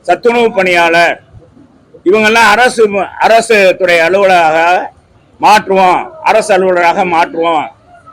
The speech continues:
இந்த ஒப்பந்த பணியாளர்கள் எல்லாம் மாற்றுவோம் அப்படின்லாம் சொன்னாங்க. அவர் சொல்றாரு, அந்த வீடியோ போட்டிருந்தாங்க, நீங்கெல்லாம் பார்த்திருப்பீங்கன்னு நினைக்கிறேன், YouTube-ல தான் வந்துருந்துச்சு, நானும் பார்த்தேன்.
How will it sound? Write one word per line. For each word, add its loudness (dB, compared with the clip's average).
இந்த 2
ஒப்பந்த 0
பணியாளர்கள் 0
எல்லாம் -2
மாற்றுவோம் -4
அப்படின்லாம் -6
சொன்னாங்க. -6
அவர் 0
சொல்றாரு, 0
அந்த -2
வீடியோ 0
போட்டிருந்தாங்க, -2
நீங்கெல்லாம் -4
பார்த்திருப்பீங்கன்னு -2
நினைக்கிறேன், -6
YouTube-ல -2
தான் 0
வந்துருந்துச்சு, -8
நானும் -4
பார்த்தேன். -4